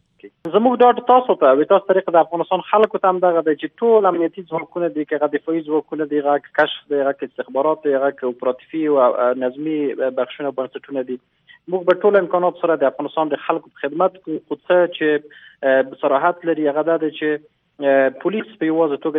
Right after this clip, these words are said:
نشي کولی چې، اه، د امنیت په برخه کې، اه،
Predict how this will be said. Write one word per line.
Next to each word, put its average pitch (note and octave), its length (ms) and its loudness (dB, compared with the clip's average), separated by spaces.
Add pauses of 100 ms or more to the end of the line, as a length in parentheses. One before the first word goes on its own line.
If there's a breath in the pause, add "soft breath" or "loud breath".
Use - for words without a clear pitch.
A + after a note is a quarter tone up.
نشي C3 140 -12
کولی B2+ 320 0
چې، A#2 480 -4
اه، A2+ 160 -6
د A2+ 100 -8
امنیت B2 340 0
په B2+ 60 -16
برخه A#2+ 300 -2
کې، A#2 200 -6 (240)
اه، A2+ 180 -2